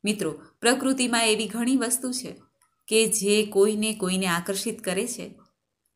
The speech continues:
અશુભને પણ આકર્ષિત કરી શકે છે અને શુભને પણ આકર્ષિત કરી શકે છે.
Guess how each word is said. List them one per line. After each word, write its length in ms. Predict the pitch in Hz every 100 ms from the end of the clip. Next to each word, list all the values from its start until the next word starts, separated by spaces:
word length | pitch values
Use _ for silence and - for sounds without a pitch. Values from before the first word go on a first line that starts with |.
| -
અશુભને 540 | 185 202 190 175 180
પણ 180 | 180 185
આકર્ષિત 480 | 185 185 196 208 202
કરી 220 | 202 202
શકે 380 | 196 202 208 202
છે 460 | 196 214 208 214 -
અને 220 | 196 226
શુભને 440 | - 208 208 214
પણ 180 | 226 233
આકર્ષિત 500 | 208 208 240 240 269
કરી 180 | 220 247
શકે 380 | 285 294 285 208
છે. 280 | - -